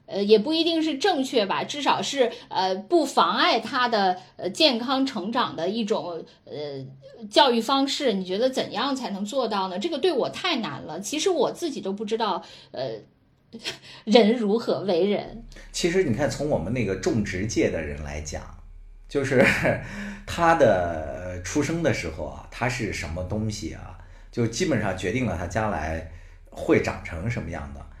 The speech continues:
Speaker 2: 你所需要做的就是给他合适的阳光、水分、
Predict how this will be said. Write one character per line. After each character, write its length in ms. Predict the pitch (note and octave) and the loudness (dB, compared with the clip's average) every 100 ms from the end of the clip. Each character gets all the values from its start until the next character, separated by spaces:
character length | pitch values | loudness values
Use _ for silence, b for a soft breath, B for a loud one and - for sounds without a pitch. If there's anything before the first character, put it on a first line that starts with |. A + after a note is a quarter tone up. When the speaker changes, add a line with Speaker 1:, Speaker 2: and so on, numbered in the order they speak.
| b | b
Speaker 2:
你 220 | - B2 C#3+ | 0 2 2
所 300 | - G#2+ D#2 | 0 -2 -2
需 140 | - | 4
要 160 | C3 A2+ | 4 6
做 200 | C#3 G2 | 4 0
的 80 | |
就 140 | F2 B2 | 0 -2
是 80 | A2 | -2
给 140 | D2+ | -4
他 160 | G2 G#2 | -6 -6
合 260 | - F#2 | -6 -6
适 180 | F#2+ - | -6 -4
的 140 | F2 | -4
阳 240 | D2+ D2 G#2 | -4 -4 -2
光、 420 | A#2 A#2+ B2 A#2+ - - - - - | 2 0 -2 -10 -16 -20 -20 -20 -18
水 320 | - - F2 | -10 -6 -6
分、 260 | - D3+ | -2 0